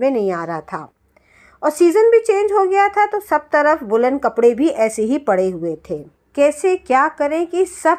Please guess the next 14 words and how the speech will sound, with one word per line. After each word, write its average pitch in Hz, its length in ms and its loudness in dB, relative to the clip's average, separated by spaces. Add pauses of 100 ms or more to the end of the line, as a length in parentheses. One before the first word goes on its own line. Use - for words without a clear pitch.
(120)
काम 202 260 0
जो 202 100 -4
है 240 200 -2
समय 240 380 -4
से 269 160 -6
निपट 254 380 -4
जाए, 254 420 0 (340)
होली 226 260 0
के 277 180 0
भी 269 120 0
मज़े 254 340 0
ले 247 220 -2
लिए 240 300 -2
जाए। 240 360 -2